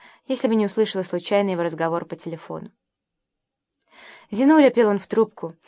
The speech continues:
как кот на крыше. «Зайка, ну что ты так беспокоишься? Конечно, мы успеем. Я только на недельку, ты же знаешь, что? Нет-нет, не переживай». Ещё не увидев говорившего, я поняла, что это господин Либерман.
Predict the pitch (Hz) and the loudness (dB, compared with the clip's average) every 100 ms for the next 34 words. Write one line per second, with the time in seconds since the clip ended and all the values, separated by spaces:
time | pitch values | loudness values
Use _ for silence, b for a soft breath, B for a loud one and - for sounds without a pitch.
0 | b _ 202 190 208 196 190 190 190 160 | b _ -4 -2 -2 0 -2 -2 -6 -6
1 | - - b b - 285 277 233 233 311 | -12 -14 b b 0 2 4 0 0 -2
2 | 311 240 220 - 233 233 214 170 - - | -2 -4 -4 -4 -4 -2 -2 -2 -6 -12
3 | - _ b b - 247 285 - 226 208 | -20 _ b b -8 -2 -2 0 -2 -2
4 | 196 - 170 165 - _ b b b b | -6 -8 -8 -8 -14 _ b b b b
5 | 247 320 302 277 240 214 240 247 240 254 | -2 2 2 2 2 2 2 2 0 -2
6 | 233 226 196 165 - - 254 269 _ 240 | -2 0 0 -2 -6 -6 -6 -6 _ -8
7 | 254 220 202 190 208 190 180 156 - _ | -4 -4 -4 -6 -6 -6 -8 -10 -14 _
8 | _ _ B B B B 262 - 330 339 | _ _ B B B B -6 0 2 2
9 | 233 269 233 233 190 175 180 185 262 - | 2 0 0 -2 -2 -2 0 0 0 -4
10 | 220 196 190 190 196 220 - 190 180 - | -2 -2 -2 -4 -2 -4 -6 -8 -8 -6
11 | 180 175 180 170 165 156 151 | -4 -4 -6 -6 -6 -8 -10